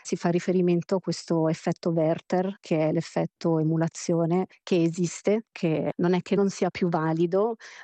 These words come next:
ma oggi si sa che parlarne in termini più responsabili, in un certo modo, può avere addirittura un effetto preventivo. Quindi, se se ne parla, bisogna parlarne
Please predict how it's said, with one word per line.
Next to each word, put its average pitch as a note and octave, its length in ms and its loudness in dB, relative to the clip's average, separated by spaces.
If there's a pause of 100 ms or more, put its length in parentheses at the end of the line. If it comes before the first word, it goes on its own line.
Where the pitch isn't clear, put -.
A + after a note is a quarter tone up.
(120)
ma G3 340 2 (160)
oggi F#3 340 2
si - 180 -2
sa E3+ 440 0
che - 180 -2
parlarne F3 800 0
in F#3 260 2
termini E3+ 720 0 (200)
più A3 160 2
responsabili, F#3 1000 0 (100)
in G3 160 2
un F#3+ 120 2
certo G3 400 -2
modo, F3+ 540 2 (180)
può F#3+ 260 2
avere F#3 400 2
addirittura F3+ 580 0
un F3+ 80 4
effetto E3+ 380 -2
preventivo. D#3+ 960 0
Quindi, F3 560 0
se - 180 -2
se - 140 -4
ne F#3+ 140 2
parla, E3 600 0
bisogna F3 440 0
parlarne E3+ 720 0